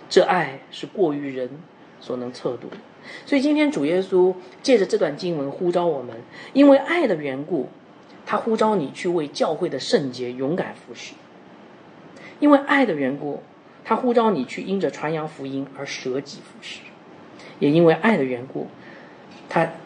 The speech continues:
他呼召我们在蒙冤受屈的时候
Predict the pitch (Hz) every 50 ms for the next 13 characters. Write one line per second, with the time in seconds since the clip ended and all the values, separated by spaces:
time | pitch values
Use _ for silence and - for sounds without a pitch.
0 | - - - - - - - - 180 180 - 190 190 190 170 160 156 135 131 127
1 | 123 123 139 - - - 175 143 139 135 139 139 143 156 180 196 202 202 196 190
2 | 190 185 190 185 - - 208 156 135 - - - - 180 139 123 - - - 120
3 | - - 127